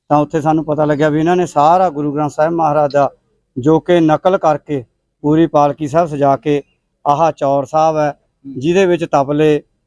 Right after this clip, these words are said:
ਗ੍ਰੰਥੀ, ਤਿੰਨ ਗ੍ਰੰਥੀ ਸੀ ਮੌਜੂਦ ਉੱਥੇ, ਜੋ ਕਿ ਆਨੰਦ ਕਾਰਜਾਂ ਦੀ ਇਹ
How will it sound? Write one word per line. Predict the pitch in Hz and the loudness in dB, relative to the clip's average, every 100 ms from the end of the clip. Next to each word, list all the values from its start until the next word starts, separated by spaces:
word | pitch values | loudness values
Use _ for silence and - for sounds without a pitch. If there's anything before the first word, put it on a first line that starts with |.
| _ 135 | _ -4
ਗ੍ਰੰਥੀ, | 135 151 147 160 147 | 0 0 0 -2 -2
ਤਿੰਨ | 165 170 170 | 0 0 0
ਗ੍ਰੰਥੀ | 156 156 156 143 | -2 -2 -6 -6
ਸੀ | 156 | -4
ਮੌਜੂਦ | 143 139 139 | -4 -2 -2
ਉੱਥੇ, | 139 - 131 - _ _ 135 123 127 | -4 -6 -10 -10 _ _ -20 -14 -2
ਜੋ | 151 151 | 0 2
ਕਿ | 180 | 2
ਆਨੰਦ | 165 156 151 | 2 2 0
ਕਾਰਜਾਂ | 156 151 143 147 | 2 2 2 -4
ਦੀ | 147 156 | -4 -4
ਇਹ | 147 147 | -4 -6